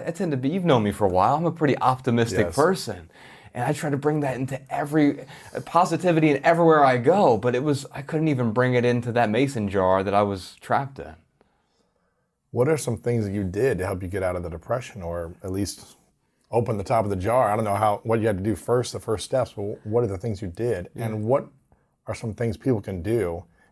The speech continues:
Speaker 2: if someone they're close to is experiencing that?
Speaker 1: Yeah, I experienced a healing over these last three years. I think one of the things we, we look at is we try to fix our problems.
Speaker 2: Yes.
Speaker 1: You know, we,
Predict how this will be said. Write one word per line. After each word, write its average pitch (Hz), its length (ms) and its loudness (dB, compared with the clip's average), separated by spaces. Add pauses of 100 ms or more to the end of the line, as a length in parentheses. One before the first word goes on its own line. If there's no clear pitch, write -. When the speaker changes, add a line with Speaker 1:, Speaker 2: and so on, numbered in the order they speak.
Speaker 2:
if 95 120 -12
someone 113 380 -2
they're 92 280 -4
close 120 380 -4
to 90 220 -6
is 82 180 -10
experiencing 98 560 -12
that? 78 200 -14 (260)
Speaker 1:
Yeah, 110 440 -2
I 156 80 4
experienced 214 440 2
a - 20 -4
healing 117 540 0
over 92 140 -2
these 95 200 0
last 92 400 0 (440)
three 110 260 4
years. 92 280 2
I 120 60 4
think 160 220 0 (280)
one 131 140 4
of 131 100 4
the - 20 -8
things 127 220 4
we, 110 160 2
we 107 280 2
look 120 340 4
at 101 140 4
is 101 80 -4
we 104 80 0
try 120 160 2
to 98 60 -6
fix - 520 0
our 123 140 6
problems. 127 540 2
Speaker 2:
Yes. 87 440 -4
Speaker 1:
You 113 140 2
know, 113 180 4
we, 110 140 4